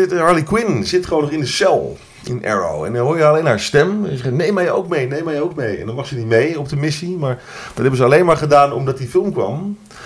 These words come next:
Ze denken, "We hebben die Harley Quinn personage, dat willen we gewoon als een soort Joker grapje maar inzetten in die film." Dus echt... Het, dat wordt het klapstuk van de film. Dus die mag Arrow niet gebruiken in de T V-serie. Dus daarom mocht ze in de serie alleen maar in de bak, eh, achter deuren blijven zitten. En,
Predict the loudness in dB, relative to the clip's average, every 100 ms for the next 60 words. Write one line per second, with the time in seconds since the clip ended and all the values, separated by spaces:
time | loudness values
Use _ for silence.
0 | -14 -14 -14 -4 0 2 4 4 4 4
1 | 6 4 2 0 0 -2 -4 -4 -6 -8
2 | -6 -6 -6 -2 0 0 0 -2 -4 -6
3 | -6 -2 0 0 -2 -6 -6 -12 -14 -12
4 | -10 -10 -10 -10 -10 -12 -14 -14 -16 -2
5 | 0 2 2 0 0 -2 -4 -4 -6 -4
6 | -4 -4 -2 -2 -2 -2 -2 0 0 2
7 | 2 2 0 -2 0 0 0 -2 -2 -4
8 | -8 -14 -20 -16 -14 -14 -14 -2 2 2
9 | 2 4 4 6 6 6 4 0 -2 2
10 | 2 0 -4 -4 -4 -4 -4 -4 -6 -4
11 | -6 -2 -2 0 -2 -4 -6 -6 -4 -4
12 | -2 0 0 0 -2 -2 -2 -2 -4 -4
13 | -6 -6 -8 -6 -4 -4 -4 -4 -6 -8
14 | -12 -12 -14